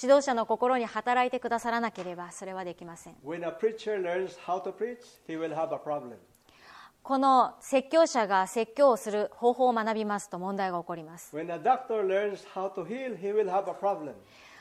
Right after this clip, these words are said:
Speaker 1: その医者がどのように癒すかを学ぶとまた問題が生じます。
Speaker 2: When a teacher learns how to teach, he will have a problem.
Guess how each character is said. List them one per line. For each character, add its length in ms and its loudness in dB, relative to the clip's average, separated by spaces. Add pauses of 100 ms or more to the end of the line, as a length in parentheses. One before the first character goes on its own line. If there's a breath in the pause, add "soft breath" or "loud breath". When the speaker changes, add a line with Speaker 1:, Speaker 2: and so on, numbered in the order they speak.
(220 loud breath)
Speaker 1:
そ 140 2
の 200 4
医 180 -4
者 200 6
が 160 10
ど 120 4
の 120 6
よ 120 6
う 40 4
に 160 2
癒 140 4
す 120 -16
か 140 2
を 40 0
学 260 2
ぶ 120 0
と 200 2
ま 140 -4
た 100 -10
問 200 -2
題 180 4
が 100 2
生 160 -4
じ 120 -10
ま 120 -14
す。 220 -18
Speaker 2:
When 280 -4
a 160 -10
teacher 440 -4
learns 320 -2
how 240 -2
to 120 -4
teach, 340 -10
he 100 -4
will 100 -2
have 220 0
a 40 -6
problem. 420 -4